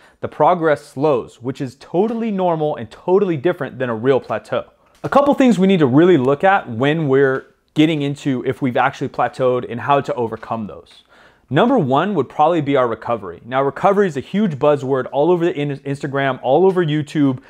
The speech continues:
talking about foam rollers and different tanks to sleep in and different oxygen masks to use, and that's not what I'm talking about. If, if those work at all, those are zero point zero zero one percent of our actual recovery. When I'm talking about recovery,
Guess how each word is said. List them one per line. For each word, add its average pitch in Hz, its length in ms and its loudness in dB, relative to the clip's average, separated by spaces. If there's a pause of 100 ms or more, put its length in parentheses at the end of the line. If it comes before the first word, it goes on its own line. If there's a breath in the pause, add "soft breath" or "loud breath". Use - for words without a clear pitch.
(120 soft breath)
talking 165 260 2
about 143 200 2
foam 202 400 2
rollers 175 460 2
and 110 160 -6
different 165 360 -4
tanks 185 380 -10
to 175 100 -8
sleep 175 380 -8
in 160 160 -8
and 120 100 -8
different 151 300 -8
oxygen 156 560 -6
masks 151 300 -10
to 151 100 -10
use, 147 280 -4
and 131 140 -12
that's 165 220 -4
not 135 240 0
what 127 80 -2
I'm 120 100 -6
talking 117 280 -4
about. 104 300 -8 (220 loud breath)
If, 240 280 2 (400)
if 151 500 2 (140)
those 151 240 2
work 156 240 0
at 127 80 -2
all, 160 280 2
those 170 280 -2
are 131 240 -2 (320 soft breath)
zero 196 320 2
point 180 380 -4 (220)
zero 156 300 0
zero 151 240 2
one 147 380 -2
percent 135 420 -8
of 120 100 -8
our 123 120 -4
actual 123 320 -2
recovery. 104 480 -12
When 143 120 -8
I'm 226 100 -2
talking 233 180 -2
about 175 160 -2
recovery, 151 500 -4